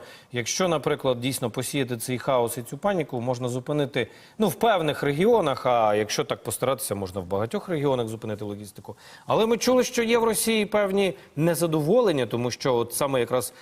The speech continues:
логістику, саме якраз, а, фури, м, і от такі перевезення там зараз перехопив на себе Китай, це велика китайська монополія,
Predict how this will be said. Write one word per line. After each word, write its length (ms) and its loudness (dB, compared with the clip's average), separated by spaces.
логістику, 580 0
саме 240 0
якраз, 360 -2
а, 580 2
фури, 680 2
м, 180 0
і 80 2
от 200 0
такі 360 -2
перевезення 760 2
там 400 0
зараз 300 0
перехопив 520 2
на 100 2
себе 260 0
Китай, 380 0
це 140 -4
велика 300 -2
китайська 440 -2
монополія, 640 2